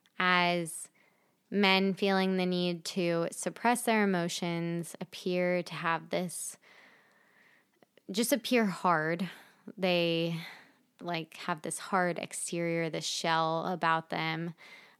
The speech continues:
um, sometimes acting violent, which I think they believe makes them appear to be very tough, um, and doesn't always <laughs> come off that way. Um,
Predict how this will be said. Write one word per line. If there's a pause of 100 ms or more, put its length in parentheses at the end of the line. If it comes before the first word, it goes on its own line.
um,
sometimes
acting
violent, (280)
which (120)
I
think
they (400)
believe
makes
them
appear
to
be
very
tough, (540)
um, (600)
and (640)
doesn't
always
<laughs>
come
off
that
way. (640)
Um,